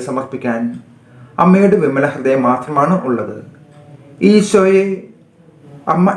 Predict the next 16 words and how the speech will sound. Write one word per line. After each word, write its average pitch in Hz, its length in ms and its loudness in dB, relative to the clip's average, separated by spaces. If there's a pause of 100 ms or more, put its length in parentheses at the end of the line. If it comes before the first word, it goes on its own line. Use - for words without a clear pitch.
എങ്ങനെയാണോ 180 540 2 (140)
സംരക്ഷിച്ചു 147 540 -4
വളർത്തിയത്, 117 460 -4 (240)
അതുപോലെ 196 340 0 (100)
മക്കളെ 131 300 -4
വളർത്തുവാനുള്ള 120 600 -2 (760)
കൃപ 196 160 2 (160)
ഞങ്ങൾക്ക് 139 380 -2
നൽകണമേ. 117 440 -4 (680)
ബോധജ്ഞാനത്തിൻ്റെ 156 880 0
സിംഹാസനമേ, 135 640 -2 (760)
ഞങ്ങളുടെ 202 320 4 (100)
മക്കൾക്ക് 143 380 0 (240)
നല്ല 196 240 2 (120)
ബുദ്ധിയും 135 340 0 (160)
ബോധവും 190 380 4